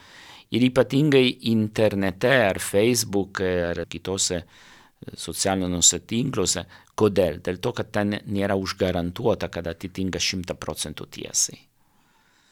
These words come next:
Ir paskutiniu metu per tą tariamą ginčą tarp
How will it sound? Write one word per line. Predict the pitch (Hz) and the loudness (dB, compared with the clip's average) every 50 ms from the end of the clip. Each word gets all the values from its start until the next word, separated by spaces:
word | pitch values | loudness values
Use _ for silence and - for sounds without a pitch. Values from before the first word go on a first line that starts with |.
| _ _ _ _ _ _ _ | _ _ _ _ _ _ _
Ir | - - 92 90 | -10 -10 -10 -6
paskutiniu | - 95 85 - - 87 90 - 101 95 95 90 90 | -4 -2 -2 -2 -4 -8 -6 -4 -2 0 0 0 0
metu | 87 85 82 - - - 117 113 113 113 113 120 120 - - - - - - _ _ _ _ _ _ _ - - - - - - | 0 -2 -4 -6 -8 -4 -2 0 2 2 0 0 -4 -10 -18 -20 -20 -20 -20 _ _ _ _ _ _ _ -20 -20 -20 -18 -8 -6
per | 95 87 - - - | -6 -6 -6 -4 2
tą | - 98 95 95 - - _ - | 2 2 2 2 -2 -8 _ -6
tariamą | - 87 90 92 95 95 92 90 90 87 82 | -2 0 0 0 0 0 -2 -2 -2 -2 -4
ginčą | 95 101 101 104 101 101 92 - 95 87 87 - | -4 -2 0 0 2 2 2 0 0 0 -4 -2
tarp | - 90 87 - - - - | -2 -2 -2 -4 -8 -18 -20